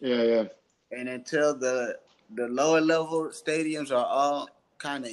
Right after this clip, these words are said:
Speaker 2: equal or similar, I mean, of course, some stadiums will be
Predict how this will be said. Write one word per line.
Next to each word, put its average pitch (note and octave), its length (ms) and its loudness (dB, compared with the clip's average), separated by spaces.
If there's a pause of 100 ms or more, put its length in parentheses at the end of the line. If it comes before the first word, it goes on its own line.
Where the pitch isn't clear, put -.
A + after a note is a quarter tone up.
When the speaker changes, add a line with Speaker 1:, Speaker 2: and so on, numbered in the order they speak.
Speaker 2:
equal D3+ 480 2
or - 20 2
similar, F#3+ 580 -4 (220)
I A#2 80 -6
mean, B2 220 -2
of C#3+ 100 -6
course, C3+ 320 0
some B2 360 -4
stadiums B2 580 -4
will A2+ 60 -8
be A#2 360 -4